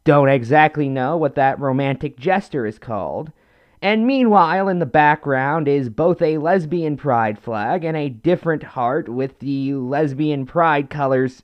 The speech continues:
striped on said heart. Oh, and the artist who made the art posted on Twitter with the caption,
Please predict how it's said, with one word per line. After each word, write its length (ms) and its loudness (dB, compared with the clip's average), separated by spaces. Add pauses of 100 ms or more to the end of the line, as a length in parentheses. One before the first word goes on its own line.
striped 800 0
on 320 2
said 360 2
heart. 640 -4 (300)
Oh, 220 10
and 300 0
the 120 4
artist 440 4
who 260 2
made 880 2
the 200 0
art 400 -4
posted 380 -2
on 240 -4
Twitter 480 -2
with 200 -4
the 80 -6
caption, 640 -4